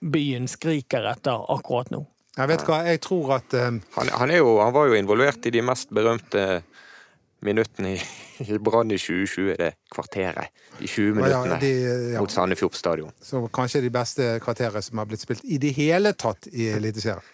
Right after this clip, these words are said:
Speaker 1: Ja, eh, den òg, det er jo òg, men vi skal ikke dvele med det, men
Speaker 2: Nei.
Speaker 1: det var jo òg en rar kommentar.
Speaker 2: Ja. Men, eh, jeg, jeg, vet du hva, jeg, eh, jeg går for, eh, jeg går for Kjetil Knutsen. Ringte han, OK,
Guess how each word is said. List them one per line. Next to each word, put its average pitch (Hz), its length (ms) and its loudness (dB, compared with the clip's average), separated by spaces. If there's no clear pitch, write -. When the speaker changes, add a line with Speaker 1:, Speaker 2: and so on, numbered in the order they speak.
Speaker 1:
Ja, 196 300 4
eh, 202 360 -2
den 185 320 0
òg, 151 300 0
det 156 120 2
er 147 140 2
jo 147 100 2
òg, 135 220 0
men 147 160 0
vi 147 80 -4
skal 165 180 0
ikke 135 220 -6
dvele 127 340 -2
med 123 140 -2
det, 123 100 -2
men 123 140 -2
Speaker 2:
Nei. 139 80 2
Speaker 1:
det 139 80 0
var 156 100 2
jo 151 140 2
òg 135 160 -2
en 127 160 -2
rar 135 260 0
kommentar. 120 560 -6
Speaker 2:
Ja. - 140 -8
Men, 143 360 0
eh, 143 460 2
jeg, 190 400 4
jeg, 190 260 2
vet 214 160 2
du - 60 -12
hva, 202 100 4
jeg, 185 220 2
eh, 170 420 4
jeg 170 100 2
går 175 160 4
for, 135 380 0
eh, 131 320 4
jeg 151 320 -2
går 175 160 4
for 131 260 -6
Kjetil 135 320 -2
Knutsen. 143 400 -4
Ringte 143 340 -2
han, 165 240 0
OK, 143 220 -4